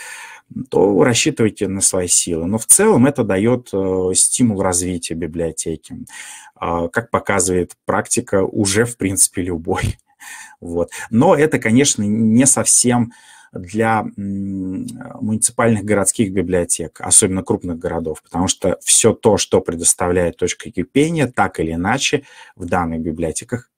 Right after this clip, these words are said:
есть. А, но, как правило, в университетских библиотеках, научных это отсутствует, потому что мы об этом потом поговорим.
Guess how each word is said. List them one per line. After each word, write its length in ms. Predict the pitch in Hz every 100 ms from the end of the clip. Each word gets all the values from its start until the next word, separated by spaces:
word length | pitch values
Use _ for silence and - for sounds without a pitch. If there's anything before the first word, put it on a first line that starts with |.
| _
есть. 600 | - 76 76 - - - _ _ _ - - - -
А, 200 | - 85
но, 1160 | 87 95 110 139 139 135 123 113 104 95 98 98
как 160 | - 101
правило, 340 | 113 107 98 92
в 80 | 95
университетских 760 | 98 95 - 98 - - 131
библиотеках, 1000 | 117 110 107 95 - 98 - 90 - -
научных 720 | - 87 87 127 123 113 104 - - - - - - -
это 240 | - 113 107
отсутствует, 560 | 95 - 92 - 82 -
потому 300 | - 85 104
что 200 | - -
мы 160 | 104
об 260 | 101 101 104
этом 200 | 107 101
потом 300 | 95 107 104
поговорим. 600 | 85 90 92 95 139 160